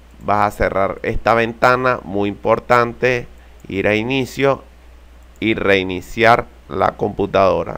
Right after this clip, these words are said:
Le das en reiniciar, cuando se haya reiniciado, pues verás que el problema se va a solucionar. Si no te llega a funcionar de esta manera, pues vamos a ir a menú,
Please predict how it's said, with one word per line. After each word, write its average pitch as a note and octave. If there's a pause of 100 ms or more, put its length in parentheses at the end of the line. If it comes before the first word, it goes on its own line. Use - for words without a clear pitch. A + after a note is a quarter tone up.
Le F#2+
das G2
en G2+
reiniciar, G#2+
cuando G2
se -
haya G2
reiniciado, B2+ (440)
pues B2
verás F#2
que G#2+
el F2
problema F#2
se F#2+
va F2+
a F#2
solucionar. G2+
Si A2
no A#2
te A#2+
llega A#2
a A2+
funcionar G2
de E2+
esta G2+
manera, A#2
pues A2
vamos G2
a G2
ir F#2+
a G2
menú, C#3